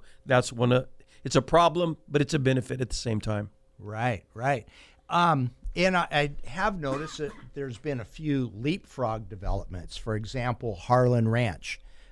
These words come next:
Speaker 2: uh, in, in Fresno County, where it jumped out several miles past the rest of the city development. Um, and now, of course, development is catching up to it. But there's also Quail Lake. Um, so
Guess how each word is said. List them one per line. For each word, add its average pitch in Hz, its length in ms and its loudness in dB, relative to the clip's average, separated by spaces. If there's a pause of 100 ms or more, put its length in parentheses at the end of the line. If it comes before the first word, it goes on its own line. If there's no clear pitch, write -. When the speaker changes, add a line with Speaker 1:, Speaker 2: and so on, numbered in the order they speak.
(160)
Speaker 2:
uh, 98 320 -6 (600)
in, 113 180 -8 (200)
in 113 180 -2
Fresno 117 440 -4
County, 117 360 -4
where 104 160 -8
it 147 180 -2
jumped 139 380 -4
out 127 300 -2 (340)
several 131 480 -8
miles 120 520 -6
past 135 420 4
the 117 80 -4
rest 117 360 -2
of 110 80 -6
the 80 140 -14
city 123 380 -2
development. 95 680 -4 (520)
Um, 107 500 -2
and 123 140 -6
now, 143 320 2 (220)
of 131 120 -14
course, 131 280 -10
development 113 560 -4
is - 140 -12
catching 113 420 -10
up 123 200 -8
to 98 140 -12
it. 107 140 -12 (340)
But 127 140 -10
there's 139 260 -2
also 135 380 0
Quail 131 440 2
Lake. 131 420 0 (380)
Um, 92 360 -8 (240)
so 120 520 0